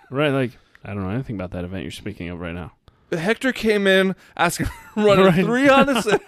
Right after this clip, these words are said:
Speaker 1: <laughs> He's
Speaker 2: It's worked
Speaker 1: much
Speaker 2: for me.
Speaker 1: cooler right now.
Speaker 2: <laughs> It's worked for me in the past.
Speaker 1: Yeah.
Speaker 2: I gotta stick with blaming Hector for this.
Speaker 1: <laughs> It's Hector's fault. <laughs> Always.
Speaker 2: All right. All right.
Speaker 1: All right.
Speaker 2: So
Speaker 1: And, uh,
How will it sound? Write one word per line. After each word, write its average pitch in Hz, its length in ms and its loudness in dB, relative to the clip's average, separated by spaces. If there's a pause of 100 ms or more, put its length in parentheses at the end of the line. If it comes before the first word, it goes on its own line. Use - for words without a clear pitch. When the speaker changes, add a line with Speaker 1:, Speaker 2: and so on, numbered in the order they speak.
Speaker 1:
<laughs> - 1400 -10
He's 185 180 -4
Speaker 2:
It's 175 40 -2
worked 185 40 2
Speaker 1:
much 202 240 4
Speaker 2:
for 208 100 0
me. 202 60 -4
Speaker 1:
cooler 165 360 6
right 117 200 4
now. 107 280 -4
Speaker 2:
<laughs> - 40 -16
It's 175 140 -8
worked 160 220 -8
for - 80 -14
me 156 120 -10
in 147 40 -10
the 147 80 -10
past. - 400 -12
Speaker 1:
Yeah. 110 260 -2 (220)
Speaker 2:
I - 40 -20
gotta 131 160 -8
stick - 240 -10
with 127 140 -8
blaming 131 320 -4
Hector 131 360 -8
for - 200 -6
this. - 360 -4
Speaker 1:
<laughs> - 420 -18 (180)
It's - 100 -20
Hector's - 440 -12
fault. 107 300 -14 (520)
<laughs> - 400 -18
Always. 98 640 -8 (1700)
Speaker 2:
All 135 120 -14
right. 139 260 -10 (600)
All 135 80 -6
right. 131 160 -8 (160)
Speaker 1:
All - 100 -8
right. 110 260 -4 (380)
Speaker 2:
So 143 340 -2
Speaker 1:
And, 113 80 -2
uh, 110 420 -4